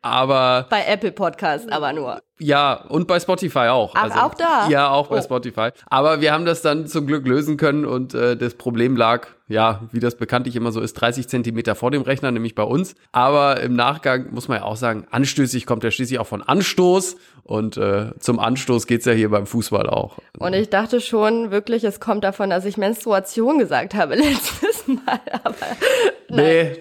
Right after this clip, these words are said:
Speaker 1: das war's nicht. Wir waren einfach selber dran schuld.
Speaker 2: So, ich glaube, damit sind wir am Ende der zweiten Folge. Es hat mir wieder eine Menge Spaß gemacht mit dir, Dominik, auch mit unseren Interviewgästen dieses Mal.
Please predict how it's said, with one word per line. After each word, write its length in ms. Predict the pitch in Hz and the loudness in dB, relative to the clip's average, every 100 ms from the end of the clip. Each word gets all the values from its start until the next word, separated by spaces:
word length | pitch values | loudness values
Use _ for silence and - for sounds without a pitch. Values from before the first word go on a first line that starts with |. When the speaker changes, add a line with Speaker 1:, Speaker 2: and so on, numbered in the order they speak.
| - | 0
Speaker 1:
das 360 | 139 143 135 | 0 0 0
war's 280 | 127 139 131 | 2 2 2
nicht. 340 | 131 139 - | 0 0 -2
Wir 200 | 120 135 | 2 2
waren 240 | 117 117 117 | 4 2 2
einfach 360 | 120 110 110 | 0 0 0
selber 280 | 101 107 110 | 2 0 0
dran 200 | 98 98 | -2 -4
schuld. 280 | 104 107 101 _ _ | -6 -8 -8 _ _
Speaker 2:
So, 120 | 226 277 | 0 2
ich 100 | 277 | 4
glaube, 220 | 208 226 | 2 2
damit 240 | 233 214 | 2 2
sind 160 | 220 220 | -2 0
wir 80 | 185 | -2
am 100 | 180 | -2
Ende 320 | 175 190 254 | -2 0 2
der 160 | 185 | 0
zweiten 380 | - - 175 180 | -2 -2 -2 -2
Folge. 380 | 165 160 151 175 | -4 0 0 2
Es 140 | 285 | 0
hat 160 | 269 214 | 0 -2
mir 140 | 196 | -2
wieder 440 | 190 185 175 180 - | 0 2 4 2 0
eine 100 | 196 | -2
Menge 260 | 196 247 392 | 2 2 0
Spaß 320 | - 190 202 | 0 0 0
gemacht 300 | 220 190 214 | 0 0 0
mit 160 | 214 | -4
dir, 140 | 214 220 | 0 2
Dominik, 480 | 220 226 240 285 - | 2 2 2 2 2
auch 80 | |
mit 180 | 214 226 | 0 0
unseren 260 | 185 202 180 | 0 0 0
Interviewgästen 800 | 180 190 208 190 185 196 - 208 | -2 -2 -2 -2 0 -2 -2 -2
dieses 320 | 202 202 214 | -2 -4 -4
Mal. 460 | 214 202 220 269 | 0 4 4 2